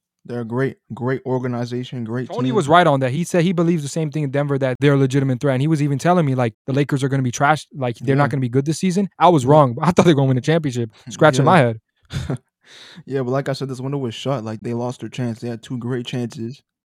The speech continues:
Speaker 1: I think their best chance was when Kawhi got hurt. If Kawhi's not hurt, like I said, I'll give them the benefit of the doubt. They'd be in the finals versus the Nets. And that'd be a great series to watch. Would they win that? I don't think so. But I think this window was shut.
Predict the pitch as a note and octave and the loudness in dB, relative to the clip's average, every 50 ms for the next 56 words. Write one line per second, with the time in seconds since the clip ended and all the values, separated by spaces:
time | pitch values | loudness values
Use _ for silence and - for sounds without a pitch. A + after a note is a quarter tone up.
0 | - - A#2+ - - C#3 C3+ B2 A2 A#2 C3 C3 B2+ - - - C#3+ C#3 C3 A2+ | -12 -10 -10 -8 -6 -4 -4 -4 -4 -4 -4 -4 -4 -6 -6 -4 -2 -2 -2 -4
1 | - B2 B2 B2+ B2 A2+ A2+ A2+ A2 - - _ _ _ _ _ _ _ _ _ | -4 -2 0 0 0 0 -2 -4 -6 -8 -14 _ _ _ _ _ _ _ _ _
2 | _ _ _ _ _ _ _ _ _ _ _ _ - A2+ A#2+ A#2 A#2 B2 A#2+ B2 | _ _ _ _ _ _ _ _ _ _ _ _ -8 -8 -6 -6 -6 -6 -4 -2
3 | C3 B2+ A#2 A#2+ C3+ C#3 A#2+ A#2 A2 - - A#2+ A#2+ C3 C#3+ C#3+ C#3 C3 A#2+ C3 | -2 -2 -2 -2 -2 -2 -2 -4 -8 -10 -6 -4 -2 -2 -2 -2 -4 -4 -4 -4
4 | C#3 C#3 D3+ C#3+ - _ _ _ _ _ _ _ _ _ _ _ B2+ B2+ C3 C3 | -2 -2 -4 -4 -6 _ _ _ _ _ _ _ _ _ _ _ -8 -6 -6 -6
5 | C3 - C#3 A2 B2+ C#3+ C#3+ C3+ C#3 C3 C3+ C3+ C3 - C3 A#2+ A#2 B2 B2+ C3 | -8 -8 -6 -6 -6 -6 -4 -6 -4 -2 -2 -4 -4 -4 -6 -6 -2 -2 -2 -2
6 | A2+ B2 - - B2 B2+ A#2+ B2+ A#2+ A#2 A2+ - A#2+ A#2+ A#2+ A#2+ A2+ A#2 B2 B2 | -2 -6 -6 -6 -6 -4 -4 -4 -4 -6 -6 -6 -4 -4 -4 -4 -4 -6 -8 -8
7 | - A#2+ A2 A2 G#2+ F#2+ - _ _ _ _ _ _ _ _ _ _ _ _ _ | -10 -10 -10 -8 -10 -10 -12 _ _ _ _ _ _ _ _ _ _ _ _ _
8 | _ _ _ _ _ _ _ _ - A#2+ A#2+ C3 C3 B2 B2 B2 B2 B2 A#2 A#2 | _ _ _ _ _ _ _ _ -6 -4 -2 -2 -2 -2 -2 -2 -2 -2 -2 -2
9 | - B2+ B2+ - B2 A2 A#2 B2+ C#3 C#3 B2+ - A#2 A#2+ A#2+ A#2+ A#2 A#2+ B2+ C3+ | -4 -6 -4 -4 -6 -4 -2 -2 -2 -2 -4 -6 -8 -8 -6 -4 -4 -2 -2 -2
10 | C3+ C3 B2+ - - A#2+ B2 A#2 A2+ - C3+ C#3 C3+ - C#3+ C#3 C3+ C#3 C#3+ - | 0 -2 -2 -2 -2 -4 -4 -4 -4 -4 -4 -4 -2 -2 -4 -2 -2 -4 -6 -10
11 | _ _ _ _ _ _ _ _ C3 - C3 B2+ D3 C#3+ C3 A#2+ A#2+ B2+ C3+ C3+ | _ _ _ _ _ _ _ _ -8 -8 -6 -4 -4 -4 -4 -4 -4 -2 0 0
12 | C3+ B2+ A#2 A#2 - - C#3 D3 A#2 - | 0 0 0 -2 -2 -2 -2 0 -2 -4